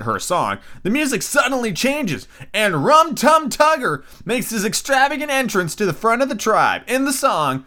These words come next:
The Rum Tum Tugger. He is very fickle and unappeasable. Quote,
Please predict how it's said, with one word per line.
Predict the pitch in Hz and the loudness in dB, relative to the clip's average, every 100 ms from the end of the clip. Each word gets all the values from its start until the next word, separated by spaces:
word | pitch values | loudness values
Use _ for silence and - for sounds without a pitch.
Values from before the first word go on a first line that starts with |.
| - | -10
The | 165 156 277 | -8 0 2
Rum | 208 156 151 | 4 2 2
Tum | 170 151 143 | 2 2 2
Tugger. | 180 160 147 110 92 - - - | 0 2 2 -2 -6 -14 -20 -8
He | - 254 | 0 0
is | 170 | 2
very | 180 175 | 2 0
fickle | 139 233 226 147 | 0 -2 0 -2
and | 135 - | -2 -2
unappeasable. | 185 175 - 214 170 143 85 - - - | -2 -2 -2 -4 -4 -4 -6 -10 -20 -8
Quote, | - 131 - | -2 -2 -4